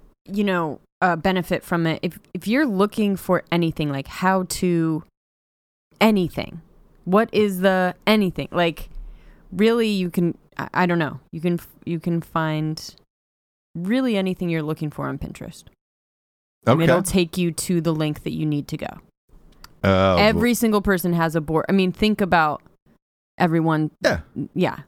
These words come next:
Speaker 2: Yeah.
Speaker 1: So everyone has a board for something.
Speaker 2: Sure.
Speaker 1: And they've compiled the best links for exactly what you're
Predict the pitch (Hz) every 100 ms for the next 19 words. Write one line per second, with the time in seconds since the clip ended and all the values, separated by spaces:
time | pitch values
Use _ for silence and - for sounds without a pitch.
0 | _ - 98 165 - 185 202 190 180 165
1 | 156 147 147 - 139 151 - - - -
2 | 175 202 165 160 156 151 - - 165 165
3 | 151 151 147 143 139 139 - 147 127 -
4 | - 143 135 - 135 - 151 143 - 135
5 | 139 127 147